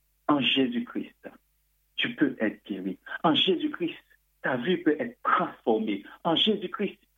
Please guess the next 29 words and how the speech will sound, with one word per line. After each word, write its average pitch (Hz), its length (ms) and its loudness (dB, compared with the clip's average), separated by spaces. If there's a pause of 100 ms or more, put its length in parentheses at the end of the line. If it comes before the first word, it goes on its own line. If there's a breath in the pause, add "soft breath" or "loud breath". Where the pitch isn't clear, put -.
(100)
tu - 160 0
peux - 100 2
être - 260 -4
complètement 143 800 0
restauré. - 720 -2 (400)
Quel 151 180 2
est 143 60 2
l'état 131 340 2
de 113 80 0
ton 101 300 -2
âme ? 95 240 0 (480 loud breath)
Quel 180 220 4
est, 185 180 -2
quelles - 280 0
sont 196 160 0
tes 143 100 0
émotions ? 240 580 2
Quels 240 280 0
sont 220 100 -4
tes - 200 -4
sentiments ? 226 540 -2 (200 loud breath)
Quelles 196 240 2
sont 214 160 0
tes 311 140 0
pensées ? - 680 -4 (200 loud breath)
L'état 147 340 0
de 147 100 2
ton 123 200 0
cœur ? 113 300 0